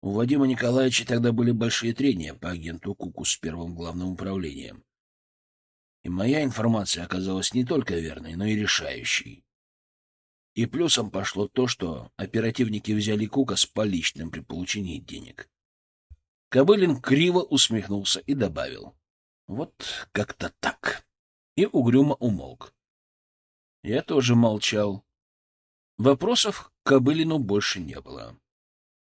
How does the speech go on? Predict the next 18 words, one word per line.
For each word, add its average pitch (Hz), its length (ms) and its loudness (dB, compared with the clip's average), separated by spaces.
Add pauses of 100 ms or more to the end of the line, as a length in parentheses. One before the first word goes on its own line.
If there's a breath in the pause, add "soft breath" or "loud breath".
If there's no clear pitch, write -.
(140)
Олег 123 500 2
Калугин, 107 720 2
генерал-майор. 98 960 -2 (480)
А 113 120 2
я 196 200 4
вовсе 269 320 0
не 277 160 8
забыл 262 340 4
о 254 80 4
нём. 104 400 -2 (560)
Я 139 220 6
ставил 214 380 2
его 185 260 2
в 165 40 0
один 165 240 0
ряд 147 220 0
с - 140 0
Резуном, 131 760 4